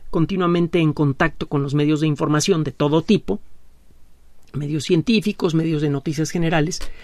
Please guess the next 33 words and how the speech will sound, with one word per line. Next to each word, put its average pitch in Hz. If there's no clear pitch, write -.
para 165
mantenernos 190
al 175
día 185
de 180
lo 147
que -
sucede 170
con 139
el 135
covid 143
diecinueve 160
y 156
para 151
poder 185
entregarle 151
a -
usted 160
algunas 160
de 147
las 127
noticias 135
más 127
importantes. 156
Hemos 220
seleccionado 170
dos 160
que 156
consideramos 147
que 139
debe 160
usted 139
conocer. -